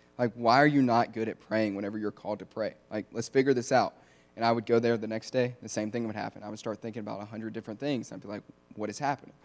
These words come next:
What is happening?" And then on the flip side of it, I would try and justify myself as well while I was there, like, "Lord, I know I did this, um, sorry about that, like, I'm, I'm gonna do better, I'm gonna do better, like, I promise you, I will be better."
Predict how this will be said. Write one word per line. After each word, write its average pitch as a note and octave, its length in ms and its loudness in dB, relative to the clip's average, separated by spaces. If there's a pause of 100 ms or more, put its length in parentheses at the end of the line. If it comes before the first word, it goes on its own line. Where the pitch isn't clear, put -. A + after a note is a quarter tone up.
(240)
What B2 100 -2
is C3 80 -2
happening?" B2 380 2 (420)
And B2+ 100 0
then C#3+ 80 8
on D3 60 8
the C3+ 80 2
flip F3 160 6
side C3 220 8
of A#2+ 140 4
it, B2 100 4
I A2+ 80 6
would A#2 220 0 (200)
try C#3 200 2
and A2 180 0
justify A#2+ 560 0
myself G#2 400 -4
as G2 140 -12
well A2 240 4
while G2 140 0
I G#2 40 0
was G2+ 160 -8
there, G2+ 220 -4
like, F#2 280 -6 (580)
"Lord, F#3 140 8
I F#3 60 10
know F#3 140 10
I F#3 60 10
did E3 220 4
this, G3 520 4
um, A#2+ 440 2 (360)
sorry D3 300 8
about D3+ 280 6
that, D#3 320 6
like, A#2 220 2
I'm, A#2 140 0
I'm A#2+ 100 2
gonna C3 160 4
do B2 120 0
better, G#2+ 280 4
I'm - 220 -16
gonna C3 120 -2
do B2 140 -2
better, G2 280 -2
like, - 160 -12
I G2 60 -8
promise B2 320 0
you, C#3 160 0
I A2 100 2
will B2 160 -2
be A#2+ 100 -6
better." G#2+ 360 -2